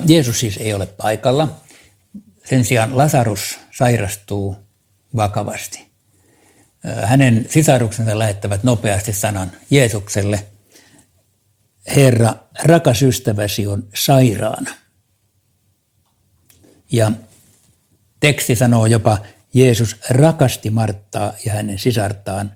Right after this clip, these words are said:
sekä Lasarusta." Eli aivan varmasti tärkeistä, läheisistä ihmistä oli kysymys. Mut seuraava jae on aivan hämmentävä. Nimittäin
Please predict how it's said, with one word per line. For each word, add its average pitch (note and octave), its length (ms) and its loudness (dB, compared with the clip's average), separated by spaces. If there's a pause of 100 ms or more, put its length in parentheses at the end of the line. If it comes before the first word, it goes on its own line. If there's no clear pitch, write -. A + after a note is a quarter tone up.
(180)
sekä B2 400 0
Lasarusta." G#2 720 -4 (640)
Eli G#2 440 -4 (1200)
aivan A2 500 0 (200)
varmasti G#2 720 -2 (480)
tärkeistä, A#2 680 -2 (120)
läheisistä A2+ 560 -2
ihmistä G2+ 440 -6
oli G2+ 120 -6
kysymys. G#2 560 -10 (460)
Mut - 140 4
seuraava E3+ 400 6
jae C3 220 2
on A#2+ 180 -10
aivan A2 420 -2 (480)
hämmentävä. A2 560 -6 (1200)
Nimittäin A#2 540 4